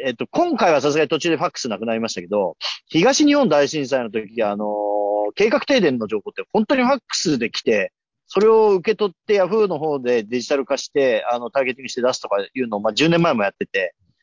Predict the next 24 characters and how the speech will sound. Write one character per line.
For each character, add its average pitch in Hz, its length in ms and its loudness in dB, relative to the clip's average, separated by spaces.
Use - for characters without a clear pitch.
ま 139 120 -2
あ、 170 60 2
若 196 160 0
干 320 200 2
そ 330 100 0
こ 240 60 -4
か 330 120 2
ら 294 60 4
は 240 40 4
進 220 160 0
歩 190 100 -4
し 208 100 -4
ま 202 80 0
し - 40 -6
た 226 80 -2
け 214 80 0
ど 240 80 -2
も、 226 400 2
ま 151 140 0
あ、 143 60 2
ま 151 120 0
だ 139 100 -2
ま 123 120 -4
だ、 98 220 -10